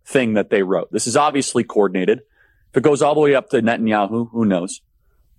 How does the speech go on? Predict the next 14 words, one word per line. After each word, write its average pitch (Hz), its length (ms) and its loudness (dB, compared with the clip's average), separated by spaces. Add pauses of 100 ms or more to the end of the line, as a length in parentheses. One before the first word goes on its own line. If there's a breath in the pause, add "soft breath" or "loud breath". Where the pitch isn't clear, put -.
But 131 180 2
there 135 180 4
is 120 200 -4
definitely 165 580 2
a 156 60 2
push 135 500 0
within 143 380 2
the 139 120 2
Israeli 120 500 0
government 123 500 0 (320)
to 135 100 2
trial 190 540 0
balloon 104 420 -2
something - 460 -10